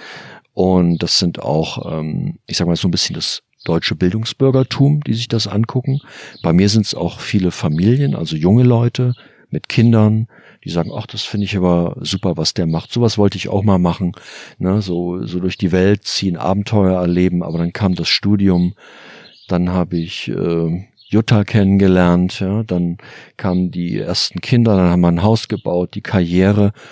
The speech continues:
Und jetzt gucke ich mir das halt bei Terra X an, ne, wie, wie das, äh, der Andreas Kieling macht, so. Aber man gibt natürlich auch dem einen oder anderen schon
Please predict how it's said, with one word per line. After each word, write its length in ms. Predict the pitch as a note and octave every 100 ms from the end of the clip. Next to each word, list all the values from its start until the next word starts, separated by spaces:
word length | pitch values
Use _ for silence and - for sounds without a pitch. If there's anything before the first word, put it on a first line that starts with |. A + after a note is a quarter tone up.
| - - -
Und 140 | G2+ F#2
jetzt 320 | F#2+ - -
gucke 160 | G#2
ich 120 | G2+ G#2+
mir 100 | G2+
das 180 | G#2+
halt 140 | A#2 A2+
bei 100 | G#2+
Terra 240 | B2 C3
X 220 | D#3+ - C3
an, 220 | C2+ D2
ne, 240 | G#2+ D3+
wie, 260 | A2 G2+ F#2
wie 120 | G2+
das, 340 | G#2+ - -
äh, 320 | - - - A2+
der 320 | G2+ G#2 G#2
Andreas 380 | G#2+ B2 A#2+ -
Kieling 360 | B2 F2 F#2
macht, 320 | E2+ - - E3
so. 320 | - E2 E2 _ _ - - - - - - _
Aber 360 | E2 F2+ B2 D#3+
man 180 | G2+ -
gibt 240 | C3 -
natürlich 320 | A#2 A#2+ A2+
auch 240 | G#2 - - _ _
dem 260 | - F#2+
einen 260 | F2 D#3+ -
oder 240 | B2+ -
anderen 460 | F#2+ A2 A2 G2+ F#2
schon 480 | - - G#2+ G#2+ -